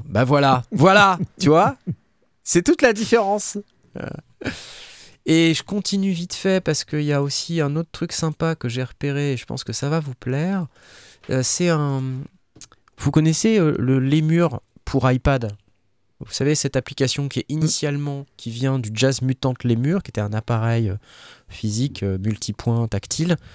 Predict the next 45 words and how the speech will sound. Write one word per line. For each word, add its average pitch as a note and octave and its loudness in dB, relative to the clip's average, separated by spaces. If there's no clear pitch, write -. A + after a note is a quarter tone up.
qui - -2
a A2+ 4
été A#2+ 0
porté - 0
sur A#2 0
iPad, B2+ 2
euh, G2+ 4
par G#2 2
la G#2 4
société A2+ 0
Line, A#2 2
qui G#2+ 0
elle-même, C#3+ 4
euh, G2 2
a F#2+ -2
fait - -8
faillite, A2+ -2
là, G2+ 0
il G2 0
y F#2 -2
a F#2 -4
quelques F#2 -4
semaines, B2+ 0
et - -20
qui A2 -2
est - 4
en G#2 0
train B2 0
d'être A2 0
reprise A#2+ 0
par F2+ -4
une F#2+ -4
autre G#2+ -4
société. G#2+ -2
On G#2 -2
en F#2 -4
a F#2+ -4
parlé G2+ -2
dans G2 -2
une F2+ -4
précédente G#2 -4
émission, F2+ -4
il F#2+ -2
y E2+ -2
a, E2 -4